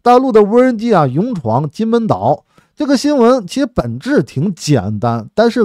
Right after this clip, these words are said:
有意思的是啊，台湾这边的一个反应非常的好玩儿，能够让大家看到两岸问题里边，一，里边一些比较有意思的现象啊。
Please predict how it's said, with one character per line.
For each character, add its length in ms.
有 200
意 160
思 160
的 100
是 180
啊， 140
台 220
湾 240
这 100
边 160
的 120
一 100
个 140
反 400
应 200
非 160
常 100
的 80
好 220
玩 200
儿， 280
能 200
够 160
让 160
大 80
家 80
看 320
到 160
两 340
岸 240
问 160
题 160
里 200
边， 260
一， 140
里 240
边 240
一 40
些 160
比 140
较 100
有 240
意 140
思 140
的 100
现 420
象 240
啊。 180